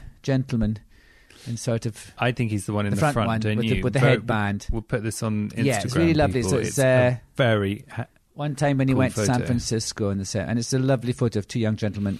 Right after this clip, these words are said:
Speaker 1: uh, I guess on a ferry or no, they're on s-, deck chairs and, uh, they've got hats on and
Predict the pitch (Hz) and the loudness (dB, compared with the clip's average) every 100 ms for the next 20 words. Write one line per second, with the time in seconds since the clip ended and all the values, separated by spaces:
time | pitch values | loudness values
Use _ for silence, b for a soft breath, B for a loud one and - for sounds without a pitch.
0 | - 98 95 95 - 113 - 226 - 104 | -4 -4 -2 -2 -4 -8 -6 -4 -2 -4
1 | 87 - 92 127 175 85 101 123 151 143 | -6 -4 -2 -2 -2 -2 0 2 4 2
2 | 135 - - 120 - - 85 95 - 110 | 0 -6 -4 -4 -4 -6 -4 -2 -4 -4
3 | 104 104 104 104 92 101 - 120 - - | -2 0 0 -2 -2 -6 -2 -4 -4 -4
4 | 113 104 95 | -4 -4 -6